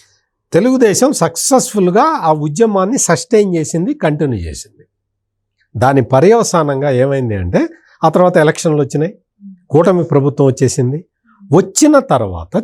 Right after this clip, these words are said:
చంద్రబాబు నాయుడు డే వన్ నుంచి, ఎప్పుడైతే ముఖ్యమంత్రిగా ప్రమాణ స్వీకారం చేశాడో ఆ డే వన్ నుంచి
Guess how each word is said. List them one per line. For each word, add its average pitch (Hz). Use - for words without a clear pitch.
చంద్రబాబు 165
నాయుడు 113
డే 156
వన్ 180
నుంచి, -
ఎప్పుడైతే 180
ముఖ్యమంత్రిగా 165
ప్రమాణ 156
స్వీకారం 127
చేశాడో 127
ఆ 135
డే 131
వన్ 208
నుంచి 131